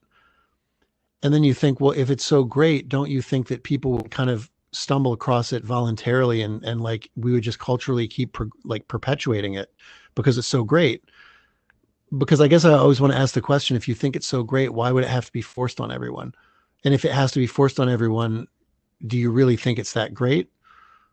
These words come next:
Um, because you don't seem to have a lot of confidence that people would actually stumble across this generation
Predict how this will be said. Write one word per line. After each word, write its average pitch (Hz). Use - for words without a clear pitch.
Um, 117
because 123
you 123
don't 123
seem 135
to 123
have 120
a 117
lot 113
of 113
confidence 117
that 117
people 117
would 110
actually 117
stumble 117
across 104
this -
generation 107